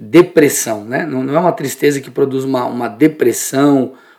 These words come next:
ou torna você alguém cabisbaixo. Não, é o oposto. É uma tristeza, é, advinda de, de um arrependimento. Você vai olhar e vai falar: "Puxa vida, eu pisei na bola com Deus.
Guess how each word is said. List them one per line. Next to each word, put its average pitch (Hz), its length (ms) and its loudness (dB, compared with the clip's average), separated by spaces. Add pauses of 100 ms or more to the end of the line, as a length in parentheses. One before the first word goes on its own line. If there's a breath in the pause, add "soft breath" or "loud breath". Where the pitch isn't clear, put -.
(140 loud breath)
ou 127 240 6
torna 135 380 2
você 123 260 -4
alguém 131 240 -2
cabisbaixo. 120 1120 0 (340 loud breath)
Não, 139 280 0
é 120 80 -2
o 131 160 2
oposto. 139 600 0 (400 soft breath)
É - 60 -18
uma 131 160 2
tristeza, 131 920 0 (440 loud breath)
é, 120 440 0
advinda 131 800 -4 (340 soft breath)
de, 127 380 -8
de 123 220 -12
um 131 120 -6
arrependimento. 170 840 2
Você - 80 -6
vai 131 140 4
olhar 135 100 6
e 139 40 2
vai 135 100 0
falar: 127 180 -2
"Puxa 143 460 -4
vida, 123 240 -6
eu 131 40 -10
pisei 147 280 -4
na 131 100 -4
bola 117 260 -4
com 113 220 -16
Deus. 104 320 -10